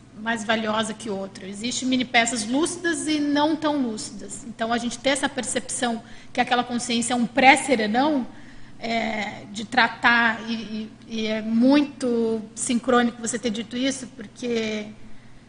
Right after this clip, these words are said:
no E C P dois que estivemos juntas, né, eu aprendi num, num E C P dois em São Paulo, na, durante a equipe do E C P dois, a Poli também tava.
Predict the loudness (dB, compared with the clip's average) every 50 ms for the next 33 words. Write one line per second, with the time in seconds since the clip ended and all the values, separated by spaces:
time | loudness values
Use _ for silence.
0 | -4 2 4 4 6 6 4 2 4 4 4 4 4 4 4 4 2 0 -4 -4
1 | -4 -2 -2 0 2 4 4 4 4 2 0 0 2 4 4 4 4 2 0 -2
2 | -2 -2 -4 -8 -10 -10 -12 -16 -18 -20 -20 -20 -20 -20 -20 -20 -20 -20 -20 -20
3 | -20 -10 -2 4 6 8 10 10 10 10 10 10 8 8 6 6 6 4 2 -4
4 | -2 2 4 4 4 4 4 2 2 2 2 2 2 0 0 0 0 2 2 2
5 | 0 0 -2 0 0 0 0 2 6 8 10 12 12 10 10 6 4 2 0 -2
6 | -2 -4 -4 -4 0 0 2 2 2 2 2 0 -2 -2 0 0 0 0 0 -2
7 | -2 -2 -2 -2 -2 -4 -6 -4 -2 0 0 2 0 0 0 2 2 2 2 2
8 | -2 -2 -2 -2 0 0 2 2 2 2 0 -4 -8